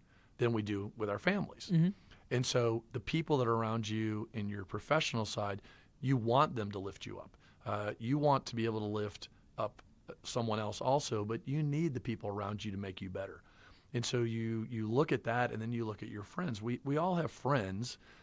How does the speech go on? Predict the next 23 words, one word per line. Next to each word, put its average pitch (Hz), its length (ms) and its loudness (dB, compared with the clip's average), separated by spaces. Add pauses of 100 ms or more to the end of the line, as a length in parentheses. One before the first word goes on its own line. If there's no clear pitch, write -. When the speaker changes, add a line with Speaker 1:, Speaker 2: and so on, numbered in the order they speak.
(160)
Speaker 1:
that 127 80 -2
have 113 80 2
been 110 120 0
friends, 131 320 0
but 120 180 -4 (400)
over 170 240 4
time, 113 800 0 (500)
they 143 560 2
kinda 170 280 -4
fall 139 340 0
off. - 480 -6 (220)
Uh, 117 200 -2
they, 120 240 0
they 123 140 -2
become 123 280 0
acquaintances. 110 840 -4 (120)
Speaker 2:
Right. 127 320 2
Speaker 1:
They're 127 140 2
not 131 380 0
close 131 360 4
friends, 117 360 -2
and, 113 160 -4
and 139 160 -2